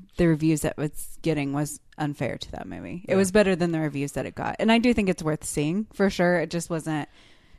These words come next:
Speaker 1: it definitely wasn't even on my radar as the most underrated. But
Speaker 2: It's, it's
Speaker 1: it is
Speaker 2: mostly around,
Speaker 1: good.
Speaker 2: it's mostly around a five,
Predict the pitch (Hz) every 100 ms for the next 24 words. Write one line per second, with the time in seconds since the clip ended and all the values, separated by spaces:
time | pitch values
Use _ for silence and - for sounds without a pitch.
0 | - - 196 208 196 175 180 175 - 170
1 | 160 156 151 143 147 147 143 120 151 147
2 | 143 139 - 135 135 147 - - 160 -
3 | - - 254 - 240 214 202 175 151 147
4 | - 269 254 180 151 135 110 120 113 120
5 | 123 -